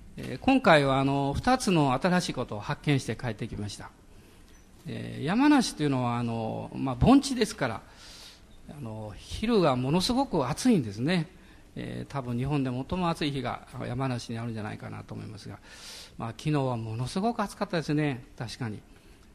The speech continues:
で、夕方になりますと、すごく涼しくなるんですね。で、それは大発見でした。<laughs> あの、もう夜は本当にもう、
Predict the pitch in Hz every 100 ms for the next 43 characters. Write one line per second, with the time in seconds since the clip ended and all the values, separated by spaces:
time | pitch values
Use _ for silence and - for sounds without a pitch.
0 | - 156 160 294 330 330 302 247 202 170
1 | - - 180 151 123 - - - 202 311
2 | 226 - 220 247 - 135 110 110 95 107
3 | 113 - - - - - - - - 127
4 | 123 240 269 196 196 156 - 117 101 -
5 | - - - - - - - - - -
6 | - - - 143 131 131 131 160 180 208
7 | 139 117 127 127 127 120 - 120 117 117
8 | 117 113 -